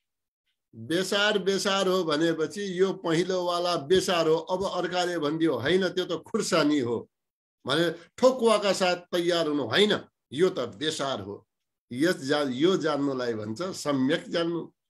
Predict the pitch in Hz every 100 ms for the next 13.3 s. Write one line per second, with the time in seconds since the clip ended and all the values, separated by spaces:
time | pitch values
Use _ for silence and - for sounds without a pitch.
0 | _ _ _ _ _ _ _ - 160 165
1 | 165 - 160 160 185 175 139 151 156 156
2 | 147 170 208 156 - _ _ _ _ 135
3 | 180 233 147 - _ - 175 - 202 196
4 | 190 202 247 233 240 202 190 151 113 -
5 | _ _ - 135 123 180 269 254 175 262
6 | 254 - 226 240 202 151 240 185 - -
7 | - - 135 170 262 277 254 226 240 247
8 | 247 240 240 233 233 233 233 226 220 214
9 | 208 208 208 165 - 226 247 247 233 226
10 | 220 156 190 202 202 175 208 208 196 202
11 | 196 190 170 175 139 208 220 190 185 185
12 | 170 175 170 165 175 151 147 139 131 110
13 | 127 131